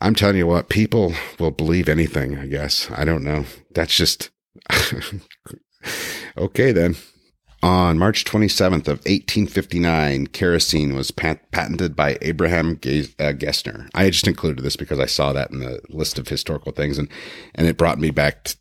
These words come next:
some childhood memories of kerosene heater. I don't know if you all ever had those in your homes or whatever, but, uh,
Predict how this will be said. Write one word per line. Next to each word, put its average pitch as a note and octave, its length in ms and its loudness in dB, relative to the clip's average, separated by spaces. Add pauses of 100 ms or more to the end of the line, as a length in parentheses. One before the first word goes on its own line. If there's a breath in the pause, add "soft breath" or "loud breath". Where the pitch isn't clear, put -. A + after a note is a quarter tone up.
some - 260 2
childhood D#2+ 380 2
memories D2+ 360 2
of - 220 -6
kerosene D#2+ 400 4
heater. C#2+ 420 2
I D2 100 0
don't D#2 80 0
know D2+ 80 0
if - 140 -2
you D2+ 120 2
all D2 240 2
ever C#2 200 0
had C#2+ 220 0
those D2+ 320 2
in B1+ 120 -2
your D2+ 160 2
homes C#2+ 360 2
or C#2+ 220 0
whatever, C#2+ 400 0
but, C#2 180 -2 (580 loud breath)
uh, C#2 460 2